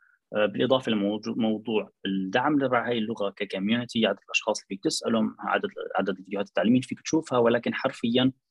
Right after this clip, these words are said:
مثل ما ذكرنا حتى بالبودكاست الماضي إنه كل الطرق تؤدي إلى روما صراحة. يعني ما في، ما في شيء اسمه إنه والله لأنه أنا بكتب بالبايثون وبالتالي ما بحسن بعمل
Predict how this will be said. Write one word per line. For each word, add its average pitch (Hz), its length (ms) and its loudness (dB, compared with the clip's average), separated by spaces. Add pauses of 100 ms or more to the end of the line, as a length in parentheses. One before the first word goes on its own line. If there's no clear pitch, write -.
(360)
مثل 120 160 2
ما 117 80 6
ذكرنا 113 260 0
حتى 113 160 -4
بالبودكاست 113 540 -2
الماضي 110 240 2
إنه 101 180 0
كل 110 220 -2
الطرق 107 420 -2
تؤدي 101 280 -2
إلى 92 100 0
روما 90 340 -4
صراحة. 101 400 0
يعني 92 140 -2
ما 123 80 6
في، - 160 -2 (260)
ما 139 60 4
في 139 80 -4
شيء 127 220 2
اسمه 123 260 2
إنه 110 120 4
والله 98 400 2
لأنه 113 200 2
أنا 113 80 2
بكتب 113 280 -4
بالبايثون 110 440 0
وبالتالي 101 360 -2
ما 98 100 2
بحسن 95 260 -8
بعمل 95 220 -4